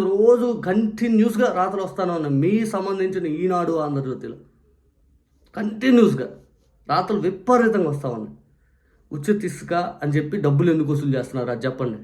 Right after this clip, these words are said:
ఉం? ఎందుకు వసూలు చేస్తున్నారు? వైన్ షాపులకి పూర్తి స్థాయిలో బెల్ట్ షాపులు మొదలైపోయినాయి. ఒక్కొక్క వైన్ షాప్ కింద ఒక యాభై,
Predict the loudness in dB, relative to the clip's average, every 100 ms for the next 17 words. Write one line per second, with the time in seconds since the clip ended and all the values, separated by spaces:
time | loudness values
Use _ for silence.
0 | -18 _ _ _ _ _ _ _ _ _
1 | _ _ _ _ _ _ _ _ _ -12
2 | -12 -12 _ _ _ _ _ _ _ _
3 | 0 4 4 4 2 2 -2 -4 -6 -12
4 | _ _ _ _ _ _ _ _ _ _
5 | -2 4 6 6 4 6 4 4 -2 -2
6 | -2 -2 -2 -2 -2 -2 -2 2 0 0
7 | 2 2 2 4 2 4 2 2 0 -2
8 | -6 -10 -14 _ _ _ _ _ _ _
9 | 0 0 2 2 4 4 4 2 2 2
10 | 2 2 0 0 2 4